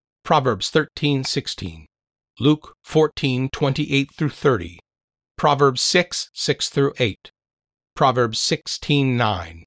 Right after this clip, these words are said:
Proverbs twenty-seven, twenty-three. Proverbs fourteen, twenty-nine. Saving. Proverbs twenty-one, twenty. Proverbs twenty-one, five. Genesis forty-one,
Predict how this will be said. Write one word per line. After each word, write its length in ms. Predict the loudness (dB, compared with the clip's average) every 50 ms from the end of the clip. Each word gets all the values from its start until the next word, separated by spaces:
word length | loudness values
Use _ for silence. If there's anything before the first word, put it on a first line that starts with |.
| _ _ _ _ _ _ _ _ _ _ -6
Proverbs 460 | -2 0 0 2 0 -2 -4 -4 -8
twenty-seven, 800 | -4 -2 -2 -2 -2 -4 -4 0 0 0 0 0 -2 -6 -8 -12 -16 _
twenty-three. 720 | -10 -8 -8 -6 -6 -8 -10 -8 -4 -2 -2 -2 -2 -6 -12 _ _ _ _ _ _ _ _ _ _ _ _ -4
Proverbs 400 | -2 -2 -2 -2 -4 -6 -6 0
fourteen, 640 | 4 4 4 4 2 0 -2 0 0 0 -2 -6 -10 _ _ _
twenty-nine. 720 | -6 -6 -4 -4 -4 -4 -4 -2 -2 -4 -4 -6 -10 -14 -20 _ _ _ _ _ _ _ _ _ _ _ _ _ _ _ _ _
Saving. 640 | -14 -10 -4 0 0 2 2 0 -2 -4 -8 -10 -16 -20 _ _ _ _ _ _ _ _ _ _ -6
Proverbs 460 | 0 2 2 2 2 0 0 -2 -4
twenty-one, 640 | -4 -2 -2 0 0 0 2 2 4 4 2 2 0
twenty. 480 | 0 2 2 2 2 0 -6 -12 -14 -18 _ _ _ _ _ _ _ _ _ _ _ _ _ 0
Proverbs 420 | 2 2 2 2 0 -2 -2 -6
twenty-one, 640 | -4 -2 0 0 2 2 0 2 2 2 2 0 0
five. 760 | -4 -6 -4 -4 -2 -2 -2 -6 -8 -10 -14 -18 -20 -20 -20 _ _ _ _ _ _ _ _ _ _ _ _ _ -2
Genesis 560 | 0 2 2 2 2 0 0 -2 -2 -2 -4
forty-one, 800 | -6 -4 0 4 4 4 4 4 2 2 2 2 2 2 0 -4